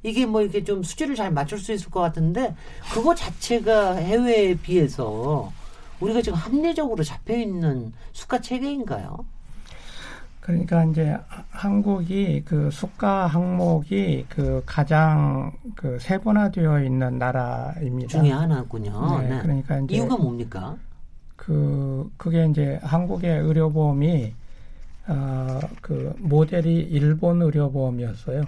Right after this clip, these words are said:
Speaker 1: 네.
Speaker 2: 근데 일본이 이제 그 점수제라고 하는 그 소위 행위별 수가제를 갖고 있어요.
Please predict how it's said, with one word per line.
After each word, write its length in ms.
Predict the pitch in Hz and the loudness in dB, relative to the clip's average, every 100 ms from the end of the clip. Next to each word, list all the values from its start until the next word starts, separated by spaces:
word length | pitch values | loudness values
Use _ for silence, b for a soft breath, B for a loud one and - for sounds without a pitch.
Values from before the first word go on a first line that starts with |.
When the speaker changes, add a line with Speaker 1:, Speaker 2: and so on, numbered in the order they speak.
| - | -2
Speaker 1:
네. 340 | 139 131 117 165 - | -2 -2 -4 -8 -8
Speaker 2:
근데 220 | - 151 147 | -2 0 4
일본이 680 | 151 165 170 170 165 185 | 4 4 4 4 4 2
이제 220 | 151 147 139 135 | 0 0 -2 -4
그 280 | 151 127 131 | -4 -4 2
점수제라고 1160 | 151 151 180 156 156 139 135 - 147 131 127 | 4 4 2 0 2 2 -2 -2 -2 -2 -2
하는 420 | 131 135 135 135 120 | -2 -2 -2 -2 -4
그 180 | - 135 | -6 -6
소위 260 | - 147 135 | -2 -2 2
행위별 460 | 165 185 196 170 | 2 2 0 -2
수가제를 500 | 147 - 147 123 117 | -2 -2 -2 -2 -6
갖고 300 | - 139 - | -8 -8 -8
있어요. 420 | 120 - 127 139 | -8 -8 -8 -6